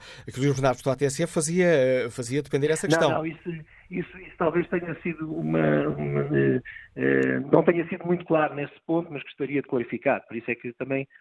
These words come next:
Speaker 2: estou aqui de viva voz para tornar isso muito claro. Portanto, o Estado da Luz estará sempre aberto para a seleção. Obviamente que terá, terá que haver também o bom senso de, da parte da Federação para evitar que acontecimentos como ocorreram este fim de semana não voltem a ocorrer.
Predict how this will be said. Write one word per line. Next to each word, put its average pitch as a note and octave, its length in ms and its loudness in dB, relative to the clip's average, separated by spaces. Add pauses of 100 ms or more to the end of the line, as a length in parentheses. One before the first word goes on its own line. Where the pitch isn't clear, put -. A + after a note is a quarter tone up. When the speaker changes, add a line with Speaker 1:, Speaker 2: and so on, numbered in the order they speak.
(140)
Speaker 2:
estou - 160 -4
aqui C#3+ 180 -8
de - 60 -14
viva B2+ 240 2
voz C3 380 4
para B2 180 -4
tornar B2 340 -2
isso B2+ 640 -8 (220)
muito C3+ 300 0
claro. A2+ 280 0
Portanto, - 440 -16
o - 180 -18
Estado D3 180 2
da D#3+ 100 2
Luz G#3 100 -2
estará C#3+ 320 2 (100)
sempre A3 260 -4
aberto D3+ 260 -4
para C3 80 -2
a - 120 -8
seleção. B2 380 -12 (480)
Obviamente C#3 480 2
que - 140 -20
terá, E3 260 0 (100)
terá D#3+ 280 2
que - 120 -6
haver B2 200 -2
também B2+ 240 -4
o A#2 60 -4
bom C3 180 -2
senso D#3+ 320 -4 (560)
de, E3 320 2
da C3+ 100 2
parte C3+ 320 2
da A#2 80 -8
Federação C3+ 460 -2
para D3+ 140 -8
evitar C#3+ 580 0
que E3+ 260 -4
acontecimentos C#3+ 600 -6
como B2+ 180 -2
ocorreram A#2 400 -6
este - 120 -16
fim A#2+ 80 -12
de - 100 -20
semana C3 260 2
não C#3 140 2
voltem B2+ 320 2
a - 20 -6
ocorrer. - 320 -6